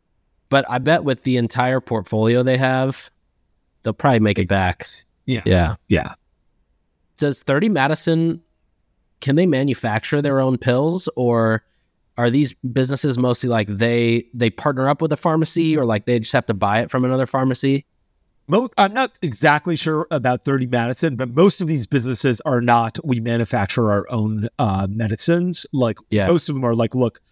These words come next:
Speaker 2: like, you know, there's some guy manufacturing prescription Propecia and prescrip-, and, I'm sorry, generic Propecia and generic Viagra at massive scale, right? For C V S and Walgreens and,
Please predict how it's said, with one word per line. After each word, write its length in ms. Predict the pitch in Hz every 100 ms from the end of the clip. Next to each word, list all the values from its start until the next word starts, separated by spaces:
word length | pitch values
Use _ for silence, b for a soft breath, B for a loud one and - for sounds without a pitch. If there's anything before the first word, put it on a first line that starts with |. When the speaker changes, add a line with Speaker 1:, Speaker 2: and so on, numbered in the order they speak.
| _ _
Speaker 2:
like, 240 | 170 170 -
you 140 | 180
know, 60 | 165
there's 240 | 160 196
some 240 | - 185 160
guy 200 | 156 151
manufacturing 720 | 127 131 123 135 127 139 127
prescription 720 | 127 113 - 127 - 131 113
Propecia 800 | - 123 - 139 - 127 110 104
and 120 | -
prescrip-, 400 | 123 - 135 123 -
and, 240 | 127 113 _ _ -
I'm 140 | 151
sorry, 180 | 123 123
generic 460 | 104 139 147 160 -
Propecia 560 | 127 - 135 - 120
and 100 | 110
generic 420 | 127 123 123 120 -
Viagra 640 | 117 113 110 98 101 95 - _ -
at 180 | 143 113
massive 640 | 117 127 127 113 131 104
scale, 400 | - - 113 90
right? 300 | 95 120 160 _
For 140 | 139
C 260 | 113 - 156
V 160 | 127 131
S 240 | 131 -
and 180 | 151 113
Walgreens 800 | 113 123 113 120 123 117 107 - _ _ 151
and, 360 | 120 113 110